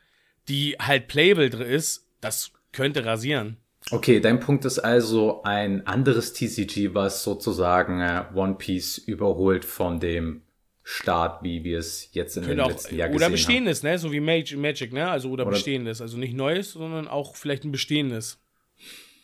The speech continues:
Speaker 2: Ja, sehe ich sehr unwahrscheinlich. Also ich persönlich. Ähm, ja, Dragon Ball,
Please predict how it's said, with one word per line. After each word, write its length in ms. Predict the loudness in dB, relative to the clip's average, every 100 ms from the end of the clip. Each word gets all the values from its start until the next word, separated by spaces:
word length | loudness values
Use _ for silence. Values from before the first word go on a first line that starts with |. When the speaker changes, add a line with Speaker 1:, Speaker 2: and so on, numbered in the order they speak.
| _ _ _ -10
Speaker 2:
Ja, 260 | -8 -8 -10 -20 -12
sehe 200 | 0 0
ich 120 | 4
sehr 140 | 4 6
unwahrscheinlich. 800 | 4 2 2 -2 0 -6 -8 _ _ _ _ _ _ -8
Also 200 | -4 -4
ich 160 | -4 2
persönlich. 640 | 2 2 0 -2 -6 -10 _ _ _ _ _ _ _
Ähm, 520 | -2 2 2 0 -4 -2
ja, 260 | 2 4
Dragon 420 | 4 4 4 4 4
Ball, 380 | 8 8 6